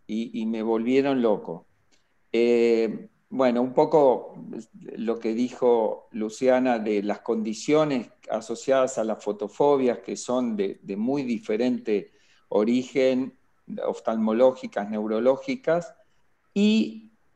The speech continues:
una cosa muy interesante es que la, la, eh, es un criterio, la fotofobia es un criterio patognomónico para el diagnóstico de migraña, y, y,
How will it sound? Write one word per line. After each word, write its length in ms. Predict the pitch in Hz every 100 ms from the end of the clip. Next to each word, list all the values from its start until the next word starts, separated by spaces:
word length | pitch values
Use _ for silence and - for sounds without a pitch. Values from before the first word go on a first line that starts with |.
| -
una 300 | 208 226 208
cosa 280 | 208 208
muy 220 | 196 202 196
interesante 840 | 165 160 151 139 190 190 165 156
es 100 | 165
que 280 | - 151 143
la, 320 | 127 120 120 -
la, 560 | 110 113 101 - -
eh, 380 | - - - - -
es 200 | 151 190
un 100 | 165
criterio, 600 | 147 147 147 185 160 139
la 100 | 123
fotofobia 600 | - 120 127 - 190 175
es 100 | -
un 100 | 143
criterio 540 | 135 127 165 170 160
patognomónico 1200 | 127 117 117 117 120 127 143 190 170 113 - 104
para 220 | 107 110
el 100 | 107
diagnóstico 720 | 110 113 120 139 - 123 - 113
de 140 | 107
migraña, 720 | 104 101 110 101 98 95 95 _
y, 260 | 110 110 -
y, 400 | 117 113 110 110